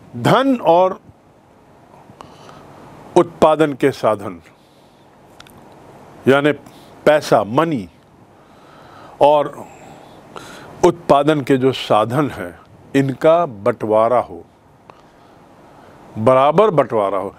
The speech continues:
न्यायोचित बंटवारा। बराबर का अर्थ है न्यायोचित, तर्कसंगत बंटवारा हो। ऐसा ना हो कि जो भी ये रिसोर्सेस हैं,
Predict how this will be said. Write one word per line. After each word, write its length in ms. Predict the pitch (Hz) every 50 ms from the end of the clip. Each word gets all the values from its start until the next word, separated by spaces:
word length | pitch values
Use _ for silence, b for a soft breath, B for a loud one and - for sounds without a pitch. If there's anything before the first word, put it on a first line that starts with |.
| _ -
न्यायोचित 800 | 156 151 156 165 175 185 180 170 156 160 165 160 165 - 277 240
बंटवारा। 520 | 180 139 131 117 98 117 107 101 98 98 95
बराबर 480 | 101 131 147 151 156 175 202 240 240
का 200 | - - 180 180
अर्थ 200 | 185 185 - -
है 100 | 185 196 180
न्यायोचित, 840 | 151 131 127 139 147 143 135 123 123 120 117 113 - - 143 - - _ -
तर्कसंगत 680 | 220 226 240 214 214 202 - - 160 147 165 202 240 202
बंटवारा 460 | 147 123 120 104 113 104 98 98 95
हो। 180 | 98 - _ _ _ _ _ b b b b b b b b
ऐसा 340 | 190 196 233 226 220 214 175
ना 120 | 147 151
हो 260 | 175 208 214 226 262 240
कि 160 | 185 220 190
जो 200 | 160 170 185 180
भी 120 | 175 190
ये 80 | 185 170
रिसोर्सेस 640 | 156 147 - - 151 156 156 151 - 202 190 156 -
हैं, 160 | 180 233 262